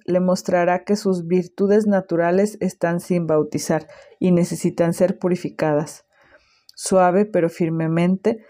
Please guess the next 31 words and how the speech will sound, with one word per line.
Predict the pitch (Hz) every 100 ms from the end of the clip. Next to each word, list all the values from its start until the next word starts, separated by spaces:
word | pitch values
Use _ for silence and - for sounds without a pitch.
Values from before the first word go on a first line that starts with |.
| - - _
conducirá | 220 214 220 220 220 214 226
a | 247
su | 247
encargo | 202 190 190 185 185 196 247 - _ _ _ _ _ _ _ -
para | 196 190 190
que | 190
pueda | - 196 214 214
adquirir | 214 - 180 190 190
virtudes | 208 202 - 196 190 208 - _ _ _ -
sobrenaturales | - 185 175 170 165 170 170 170 175 214 -
basadas | 160 175 175 175 190
en | 185 170
la | 160
humildad, | 156 160 156 160 156 - _ - 175
esto | - - 165
es, | 190 226 - - - -
la | - 185
total | 180 175 202 233
desconfianza | 240 233 - 180 - 175 165 175
en | 170
uno | 165 160
mismo | 165 185 - 185 185 -
y | 180
la | 170 165
confianza | 180 170 170 185 190 196 208 214
plena | 190 190 202 214 -
en | 185
la | 170
gracia | 165 165 165 180 160
de | 165
Dios. | 156 151 -